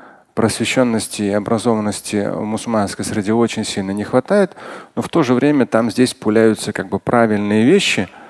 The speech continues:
но они оторваны от контекста часто.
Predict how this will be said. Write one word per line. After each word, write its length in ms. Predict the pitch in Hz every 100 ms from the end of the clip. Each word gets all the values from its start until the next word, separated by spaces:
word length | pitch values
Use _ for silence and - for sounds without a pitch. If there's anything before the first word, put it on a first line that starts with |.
| - _ -
но 180 | 120 131
они 180 | 123
оторваны 640 | 113 104 135 135 117 107 107
от 140 | -
контекста 840 | - 110 - 98 80 - - - - - -
часто. 500 | - - - -